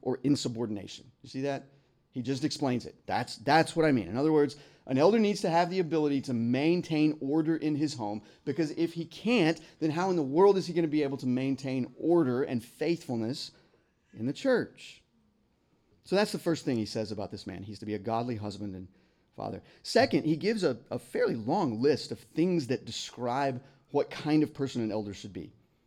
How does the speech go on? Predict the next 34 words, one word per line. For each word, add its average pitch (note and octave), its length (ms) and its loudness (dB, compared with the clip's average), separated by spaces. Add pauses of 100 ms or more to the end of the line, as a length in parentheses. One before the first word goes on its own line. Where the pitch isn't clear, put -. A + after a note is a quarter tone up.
(320)
So A2 60 -14
he G#2 80 -10
gives G2 140 -10
five D3+ 300 0
things D#3 260 2
that, B2 260 -2
that A#2+ 100 -6
an A#2 100 -2
elder B2 340 -2 (160)
is G2+ 180 -8
not A#2 420 -2
supposed B2+ 360 -4
to G#2+ 80 -10
be. G#2+ 260 -10 (160)
That's, - 400 -16
that's G#2+ 140 -18
verse C#3 180 -10
seven. G#2+ 400 -8 (480)
And C3 100 0
then C#3 80 0
seven G#3 360 2
things E3+ 160 2
he F3 180 -6 (100)
is F3+ 280 2
supposed - 420 -8
to G2+ 60 -12
be. E2+ 260 -14 (800)
So B2+ 100 -8
look E3+ 160 0
at, - 180 -6
look D3+ 140 -6
at C3 80 -4
verse A2+ 180 -8
seven. F2 300 -10